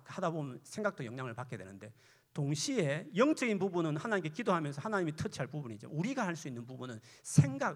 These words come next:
혼적인 부분인데 그 부분을 우리가 잘 매니지하면 몸도 따라가기도 하고 영적인 영향도 받고 그렇게 될 수 있는 거죠. 그래서 오늘 그 생각이라는 부분을 좀 이야기하고 싶습니다.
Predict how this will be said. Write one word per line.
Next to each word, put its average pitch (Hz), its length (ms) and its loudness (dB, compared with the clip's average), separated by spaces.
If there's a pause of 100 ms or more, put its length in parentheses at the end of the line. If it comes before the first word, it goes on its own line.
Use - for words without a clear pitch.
(140)
혼적인 233 340 -2
부분인데 120 720 -4 (380)
그 285 160 2
부분을 247 560 2
우리가 156 320 2 (360)
잘 156 320 0
매니지하면 127 920 -4 (840)
몸도 214 360 0
따라가기도 175 480 2
하고 139 460 -2 (300)
영적인 180 400 -2
영향도 135 340 -6
받고 117 300 -10
그렇게 127 280 -12
될 123 160 -14
수 110 180 -16
있는 90 220 -18
거죠. - 240 -20 (480)
그래서 180 340 0
오늘 160 260 0
그 139 120 -6
생각이라는 202 640 4
부분을 131 580 -4
좀 104 260 -10
이야기하고 98 540 -10
싶습니다. - 500 -16